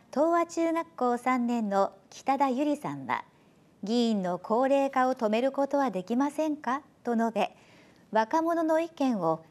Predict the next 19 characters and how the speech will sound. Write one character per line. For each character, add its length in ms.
政 340
策 240
に 220
反 260
映 140
す 240
る 100
よ 200
う 100
訴 320
え 60
ま 100
し 160
た。 140
生 200
徒 140
た 140
ち 160
は、 200